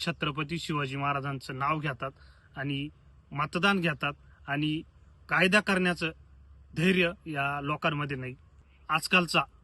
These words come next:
बलात्कार करणारा कसा झाला माहिती का? तो लगेच पाहिला जातो, कोणत्या पार्टीचा आहे, कोणत्या जातीचा आहे, कोणत्या धर्माचा आहे.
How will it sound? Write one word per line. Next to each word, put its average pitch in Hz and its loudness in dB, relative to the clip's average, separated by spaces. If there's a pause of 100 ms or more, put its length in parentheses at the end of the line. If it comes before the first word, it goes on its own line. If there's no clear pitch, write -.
(100)
बलात्कार 165 2
करणारा 170 0
कसा 170 -4
झाला 135 0
माहिती 147 -4
का? 131 -10 (580)
तो 160 0 (140)
लगेच 165 2
पाहिला 165 4
जातो, 131 -4
कोणत्या 143 -4
पार्टीचा 139 0
आहे, 127 -2
कोणत्या 139 -8
जातीचा 135 -4
आहे, 131 -6
कोणत्या 135 -8
धर्माचा 131 -4
आहे. 123 -6